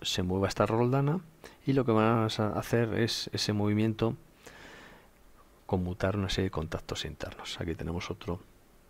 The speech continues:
final de carrera más pequeño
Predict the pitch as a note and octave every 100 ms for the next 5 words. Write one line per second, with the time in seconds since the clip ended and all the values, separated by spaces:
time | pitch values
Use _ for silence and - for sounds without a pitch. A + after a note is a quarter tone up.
0 | _ _ - - E2 E2 D#2+ E2+ F2 F#2
1 | B2+ - - - C#2+ - - - - G#2
2 | B2 C3+